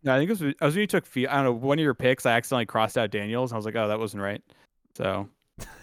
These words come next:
Speaker 2: It'd been
Speaker 1: yeah.
Speaker 2: funny if you tried to take Fields right after I took Mayfield.
Speaker 1: Yeah.
Speaker 2: I didn't take Mayfield. If you tried to take Fields right after I took Fields.
Speaker 1: Yeah. That would've been
Speaker 2: Uh,
Speaker 1: a problem.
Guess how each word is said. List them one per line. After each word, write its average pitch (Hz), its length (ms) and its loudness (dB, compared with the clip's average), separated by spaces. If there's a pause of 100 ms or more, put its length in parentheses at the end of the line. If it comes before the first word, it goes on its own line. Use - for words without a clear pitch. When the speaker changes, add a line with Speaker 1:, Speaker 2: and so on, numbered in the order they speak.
(120)
Speaker 2:
It'd 208 120 2
been - 100 -2
Speaker 1:
yeah. - 60 -6
Speaker 2:
funny 151 160 2
if - 80 -4
you 123 60 -4
tried 139 320 -2
to 139 80 -4
take 117 100 -8
Fields 127 380 -4
right 131 140 -2
after 135 160 0
I 135 40 0
took - 200 -2
Mayfield. 143 540 -6 (600)
Speaker 1:
Yeah. - 180 -8
Speaker 2:
I 170 100 6
didn't 185 160 2
take 160 120 0
Mayfield. 120 260 -6 (120)
If 151 120 -4
you 165 60 -2
tried 160 200 2
to 175 80 -2
take 139 100 -6
Fields 139 400 -2 (300)
right 139 120 4
after 131 160 0
I 120 60 -2
took - 180 -6
Fields. 120 480 -10 (280)
Speaker 1:
Yeah. 104 260 2 (1040)
That 110 100 -4
would've 104 80 -4
been 160 80 6
Speaker 2:
Uh, 156 140 6
Speaker 1:
a - 20 -2
problem. 117 280 -6